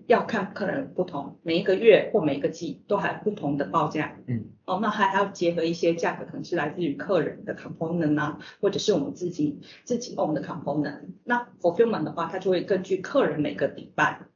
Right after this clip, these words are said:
Speaker 1: 给的 forecast，再去调整我备料的角度。那每一个客人当然有每个客人，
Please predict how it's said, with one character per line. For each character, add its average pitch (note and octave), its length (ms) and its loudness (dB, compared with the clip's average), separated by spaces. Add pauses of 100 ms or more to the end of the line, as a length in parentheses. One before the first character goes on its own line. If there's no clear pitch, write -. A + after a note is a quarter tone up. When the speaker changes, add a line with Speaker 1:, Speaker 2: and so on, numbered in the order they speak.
(540)
Speaker 1:
给 C#3 160 4
的 E3 80 -2
forecast， F#3+ 600 0 (260)
再 G#3 100 4
去 - 380 -4
调 - 300 0
整 - 440 -2
我 D3+ 80 -2
备 E3 280 2
料 D3+ 160 2
的 - 100 -8
角 - 160 -16 (160)
度。 C#3 260 -6 (160)
那 A#3 320 0
每 D#3 140 2
一 D3+ 60 0
个 E3+ 100 2
客 F3+ 160 -2
人 C#3+ 140 0
当 D#3 100 0
然 C#3+ 100 0
有 C#3 80 -2
每 C#3+ 200 -4
个 - 40 -18
客 - 160 -4
人， D3 200 -8